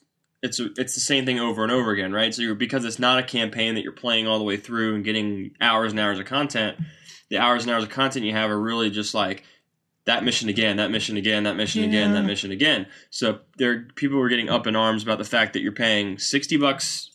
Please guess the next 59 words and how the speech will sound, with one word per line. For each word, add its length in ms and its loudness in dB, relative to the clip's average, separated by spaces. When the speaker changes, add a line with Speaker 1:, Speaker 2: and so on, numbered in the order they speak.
Speaker 1:
at 120 0
the 120 2
onset 580 -2
just 200 -6
to 60 0
have 120 4
access, 320 0
or 100 -4
seventy 680 0
for 100 -8
some 180 -2
people 260 -6
who 100 -6
bought 280 -2
an, 140 -4
a 80 -2
deluxe 320 -2
version. 400 -8
Speaker 2:
That 160 -4
might 160 -6
be 100 -6
me. 160 -8
Speaker 1:
Uh, 640 4
just 240 2
to 80 2
have 120 4
access 360 0
to 60 -6
the 120 -4
game 360 2
and 120 0
the 100 0
universe. 680 -2
Speaker 2:
Uh-huh. 100 0
Speaker 1:
And 220 2
then 400 4
to 100 -2
get 340 2
ex-, 440 -2
now 180 0
they 80 -2
are 200 4
released, 380 0
they 100 0
released 280 0
one 200 0
extra 280 -2
map, 240 2
and 100 -4
I 40 -2
think 180 -4
they're 120 -4
gonna 160 0
release 300 -4
one, 200 -6
at 80 -4
least 240 -2
one 160 -4
more. 340 -4